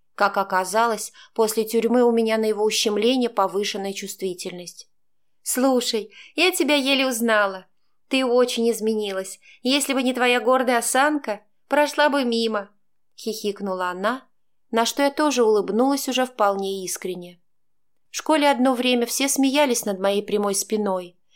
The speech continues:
и задранным подбородком, считая высокомерной курицей, пока до идиотов не дошло, что всему виной танцевальная выправка, а не мой характер.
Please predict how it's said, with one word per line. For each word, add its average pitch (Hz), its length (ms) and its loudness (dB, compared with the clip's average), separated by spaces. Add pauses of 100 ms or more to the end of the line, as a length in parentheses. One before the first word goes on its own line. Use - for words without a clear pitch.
(120)
и 226 120 2
задранным 208 520 0
подбородком, 196 840 -2 (300)
считая 220 400 2
высокомерной 208 680 0
курицей, 214 760 -2 (320)
пока 202 260 2
до 202 160 -2
идиотов 220 440 0
не 214 120 0
дошло, 202 580 -2 (180)
что - 220 0
всему 220 340 0
виной 226 300 2
танцевальная 214 720 0
выправка, 202 720 -2 (200)
а 196 120 0
не 208 120 0
мой 220 200 2
характер. 180 720 -6